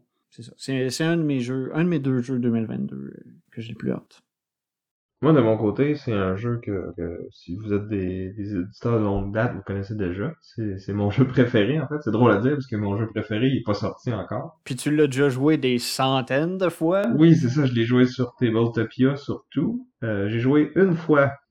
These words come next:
Speaker 2: avec un prototype en deux mille dix-neuf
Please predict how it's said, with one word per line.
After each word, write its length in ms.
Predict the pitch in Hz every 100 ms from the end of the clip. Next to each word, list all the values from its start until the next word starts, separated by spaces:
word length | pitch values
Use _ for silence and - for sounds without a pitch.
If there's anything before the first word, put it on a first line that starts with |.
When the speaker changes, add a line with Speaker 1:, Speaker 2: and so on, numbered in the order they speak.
| -
Speaker 2:
avec 220 | 104 104
un 60 |
prototype 520 | 101 110 113 - 117 117 _ _ _ _ _ _
en 240 | - 107 95
deux 180 | 107 135
mille 180 | 139
dix-neuf 460 | 127 110 107 98 98